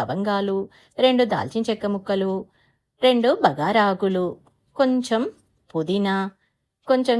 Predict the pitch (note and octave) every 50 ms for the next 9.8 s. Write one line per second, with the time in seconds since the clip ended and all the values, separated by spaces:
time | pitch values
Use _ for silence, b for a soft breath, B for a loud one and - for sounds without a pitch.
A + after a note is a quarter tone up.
0 | A#3 - - - - - G#3+ A3+ A3 A3 A3 G#3 G#3 G#3 G3+ G3+ G3 G3 - -
1 | G3 F#3+ F#3+ G3 G3+ A#3+ A4 C5+ - _ _ _ _ _ - F#3+ F3+ F3 F3+ F3+
2 | F#3 F3 F3+ G#3 D#4 A4 _ _ - - E3 C3+ C3 C3+ F3+ G#3 G3 G3+ G3+ G3+
3 | G3+ G3+ G3 G3+ G3+ G3+ G3 F#3+ - _ b b b b b b b b b b
4 | b _ _ _ _ - C4 C#4+ C#4+ C4+ B3+ C4 B3 B3 A#3+ A#3 A3 A3 G#3+ G#3
5 | G3 F3 - - F#3 F3 F3 F#3 F#3+ - D3+ C#3 - - G#3 - G#3 G3 F#3+ F#3+
6 | F#3 F3+ - _ _ _ _ _ _ _ _ _ _ - C4 C4 C4 B3+ C4 A#3+
7 | A#3 G#3 D3+ D3+ F3 G3+ G#3 - G#3 G#3+ G#3 G#3 G3+ E3 E3 F3 - - F#3+ G3
8 | G3 F#3+ F3+ F3+ - F3 E3+ E3+ - - _ b b b b b b b b -
9 | C4 C4 C4 C4 B3+ B3 A#3+ A#3 - - - G#3+ G#3 G3+ G#3+